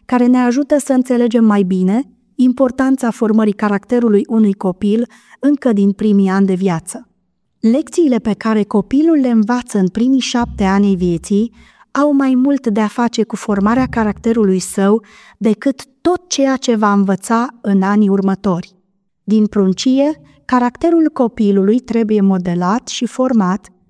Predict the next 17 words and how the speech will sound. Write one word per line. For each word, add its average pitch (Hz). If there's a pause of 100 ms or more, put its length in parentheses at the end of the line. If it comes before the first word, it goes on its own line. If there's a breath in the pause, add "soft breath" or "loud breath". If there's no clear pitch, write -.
(160)
în 269
armonie 214
cu 220
planul 180
divin. 202 (720)
Virtuțile 202 (160)
trebuie 294
să 247
fie 240
sădite 214
în 233
mintea 233
lui 190 (160)
încă 294
de 240
la 226
început.” 202